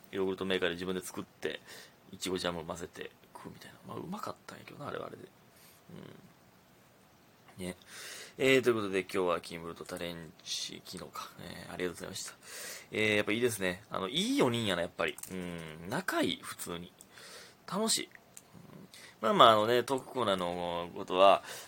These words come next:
まあまあ、あの、ぜひとも皆さんに忘れていただきたいんですけど。<laughs> むちゃくちゃやで、ほんまに。ほんまな。まあまあまあ、楽しかったらいいからいいんですけどね。うん。ぜひとも忘れていただきたいね。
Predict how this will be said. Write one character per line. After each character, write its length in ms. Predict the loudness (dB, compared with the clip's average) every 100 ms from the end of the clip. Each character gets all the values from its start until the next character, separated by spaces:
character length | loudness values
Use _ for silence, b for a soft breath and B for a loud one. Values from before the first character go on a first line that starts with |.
| 6
ま 160 | 12
あ 60 | 12
ま 120 | 12 12
あ、 40 | 12
あ 40 |
の、 120 | 10
ぜ 100 | 4
ひ 80 | 2
と 80 | 0
も 60 |
皆 160 | -2 -2
さ 120 | -4
ん 40 | -6
に 60 |
忘 200 | -6 -6
れ 60 | -8
て 80 | -8
い 60 |
た 80 | -4
だ 100 | -4
き 60 | -4
た 80 | -10
い 60 |
ん 20 |
で 80 | -10
す 120 | -10
け 100 | -8
ど。 100 | -8
<laughs> 0 |
む 40 | -6 -6 -4 0 0 0 -2 -6 -8 -12 -12 -14 -8 B 2 2 0 -2 -2
ち 120 | -2
ゃ 60 |
く 80 | 0
ち 140 | 2 4
ゃ 20 |
や 60 |
で、 100 | 4
ほ 80 | 2
ん 160 | 0 -6
ま 100 | -8
に。 40 | -10 -18 -20 -20 -18 B B B B -12
ほ 80 | -10
ん 100 | -6
ま 120 | -4
な。 320 | 4 4 4 -4 -18 4
ま 160 | 6
あ 60 | 6
ま 120 | 4
あ 60 | 2
ま 160 | -2
あ、 40 | -4
楽 140 | -4
し 60 | -2
か 80 | -4
っ 20 |
た 100 | -4
ら 60 |
い 40 | -6 -8
い 40 |
か 220 | -6 -2
ら 80 | 2
い 80 | 2
い 40 |
ん 80 | 0
で 60 | 0
す 100 | 0
け 80 | -2
ど 100 | -2
ね。 300 | -2 -2 -2 -10 -12
う 40 | -10 -10 -12 -14 -4
ん。 20 |
ぜ 120 | -2
ひ 100 | 0
と 120 | 0
も 160 | 2 0
忘 120 | 0
れ 60 | -4
て 80 |
い 40 | -4
た 100 | -8
だ 100 | -10
き 60 |
た 100 | -10
い 40 | -8
ね。 260 | -6 -6